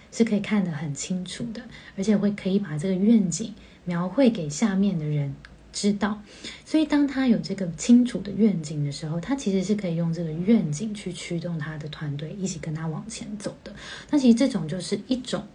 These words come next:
风格的主管，他是用前瞻的这个 vision 去带领团队。那比如说我也有遇过，呃，比较执行层面的主管很强的，譬如说他的统筹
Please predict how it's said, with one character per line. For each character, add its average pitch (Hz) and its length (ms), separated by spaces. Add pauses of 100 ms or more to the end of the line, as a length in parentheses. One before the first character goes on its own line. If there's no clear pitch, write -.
(100)
风 185 240
格 - 180
的 233 120
主 - 160 (100)
管， 233 220
他 214 160
是 214 120
用 220 200 (100)
前 202 320
瞻 247 220
的 247 100
这 190 200
个 196 300 (120)
vision 208 400 (140)
去 - 160
带 185 240
领 214 180
团 - 180 (140)
队。 - 140 (540)
那 262 100
比 254 80
如 254 60
说 233 140
我 202 140
也 185 120
有 185 180
遇 185 140
过， 175 280 (340)
呃， 170 160
比 170 120
较 185 260
执 175 300
行 175 300
层 165 180
面 170 280
的 208 140
主 - 160
管 160 140
很 160 200
强 - 260 (100)
的， 226 140
譬 - 140
如 190 120
说 175 200
他 165 220
的 - 160 (200)
统 151 280
筹 - 240